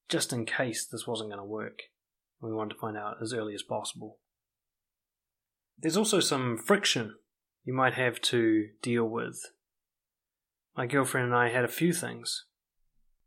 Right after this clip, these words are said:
One is we had the long distance problem. We lived in different cities, and then we lived in different countries. And it was a great way of sort of figuring out whether or not we should be together, because we'd have to want it bad enough to make that kind of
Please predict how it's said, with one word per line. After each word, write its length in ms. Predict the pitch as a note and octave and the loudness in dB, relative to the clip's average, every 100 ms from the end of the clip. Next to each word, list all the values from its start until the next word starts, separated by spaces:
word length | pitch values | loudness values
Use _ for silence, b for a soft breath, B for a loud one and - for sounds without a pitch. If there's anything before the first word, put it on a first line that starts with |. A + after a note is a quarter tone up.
| _ _ _ _ _ _ _ _ _ - | _ _ _ _ _ _ _ _ _ -6
One 180 | C3+ B2+ | 2 6
is 300 | B2 A#2+ - | 6 6 6
we 120 | B2+ | 4
had 100 | B2 | 6
the 60 | A#2 | 6
long 220 | A#2+ A#2 | 6 6
distance 380 | C3 C3 A#2+ - | 4 2 0 0
problem. 400 | B2 A2+ A#2 - - _ _ _ _ - | -2 -2 -4 -10 -18 _ _ _ _ 0
We 60 | |
lived 180 | A#2+ A2+ | 2 2
in 80 | A2+ | 2
different 320 | A#2 A#2+ A2 | 2 2 0
cities, 640 | - C#3+ C#3 C3+ C3 A#2+ | 2 4 6 4 4 0
and 120 | A#2 | -2
then 120 | A2+ G#2+ | -2 -2
we 100 | G#2+ | -4
lived 220 | G#2+ - | -4 -4
in 100 | G#2 | -6
different 300 | G#2 G#2 G2 | -6 -8 0
countries. 720 | A#2+ A#2 - A#2 A2 - - _ _ _ _ _ _ _ _ _ _ | 0 2 0 0 0 -2 -8 _ _ _ _ _ _ _ _ _ _
And 140 | - C3 | 0 4
it 40 | |
was 100 | C3 | 6
a 40 | C3 | 8
great 200 | F#3+ F3 | 8 8
way 180 | D3+ | 8
of 100 | C#3 | 6
sort 160 | C3+ C#3 | 4 0
of 100 | B2 | 2
figuring 320 | C#3+ C3 B2+ | 2 4 4
out 140 | B2 B2 | 4 4
whether 200 | A#2+ A#2+ | 2 4
or 20 | |
not 180 | A#2 A#2 | 2 2
we 80 | |
should 180 | A2 - | 0 0
be 140 | C#3 B2+ | 0 0
together, 400 | A#2 A2+ G#2 G2+ | 2 2 2 0
because 460 | G#2+ - A2+ G#2+ | -2 2 2 4
we'd 140 | B2 B2+ | 0 4
have 200 | C#3 B2 | 4 4
to 100 | A#2 | 2
want 380 | A2+ B2 B2+ | 4 4 4
it 140 | C#3 A#2+ | -2 -2
bad 240 | B2+ B2 | 0 2
enough 340 | A#2 A2 G#2+ - | 0 -2 -4 -6
to 80 | A#2 | -4
make 240 | A2 G#2+ | -4 -4
that 200 | A2+ G#2+ | -6 -6
kind 220 | - A2 | -6 -6
of 180 | G#2 G2+ | -8 -12